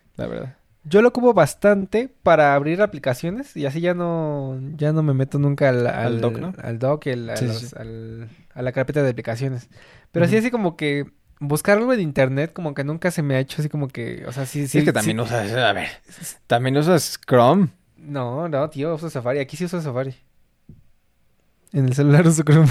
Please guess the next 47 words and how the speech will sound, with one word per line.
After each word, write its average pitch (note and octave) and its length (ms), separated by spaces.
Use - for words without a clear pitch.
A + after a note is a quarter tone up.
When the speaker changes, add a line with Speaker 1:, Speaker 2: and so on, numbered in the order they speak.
Speaker 1:
Ay, F#3 200
cabrón. - 360
Speaker 2:
<laughs> - 1500
Es E3 120
que C4 80
el A#3+ 80
celular D#3 300
no G#3 60
me G#3 100
gusta. D3 480
Speaker 1:
Ay, C#3 160
Speaker 2:
Y, F3 260
y - 40
aquí E3 200
lo A3+ 120
uso B3+ 300
porque G#3 520
en D#3 180
el, D#3 180
en D3+ 120
el D3+ 140
M F3 160
uno F#3 340
estaba E3 400
mejor E3 220
optimizado D3+ 500
cuando B2 200
salió E3 400
el C3 140
Safari. C3+ 380
Speaker 1:
¿Y - 60
ahorita A#2+ 200
no? B2 200
¿O - 40
qué? C3+ 180
Speaker 2:
Eh, D#3+ 120
ahorita F3 280
creo G#3+ 120
que A3 120
ya, G3+ 300
ya G3 100
tiene G3 160
una G3 140
mejor D#3 240
versión D#3 260
del C#3+ 100
Chrome. C3 240